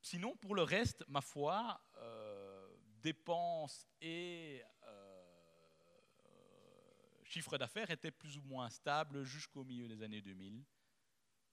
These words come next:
où là, on, on a eu des légères baisses.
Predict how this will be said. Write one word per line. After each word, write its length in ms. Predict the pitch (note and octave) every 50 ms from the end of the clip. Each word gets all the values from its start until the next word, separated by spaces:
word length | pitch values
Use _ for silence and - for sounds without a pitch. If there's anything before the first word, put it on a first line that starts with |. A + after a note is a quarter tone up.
| _ _ _
où 160 | A2 G#2 G#2
là, 420 | G#2+ B2 C3 C#3+ D3 D3+ D3 - - - - _ _ _ _ _ _ _ _ _ -
on, 480 | - B2+ B2+ - - - - - - - A2 A2+
on 100 | A#2+ A#2+
a 80 | C3 C3
eu 80 | C#3+ D3
des 140 | C3+ C3 B2
légères 360 | A#2+ B2 A#2 G#2+ A2 G2+ -
baisses. 360 | - E2 - - - - -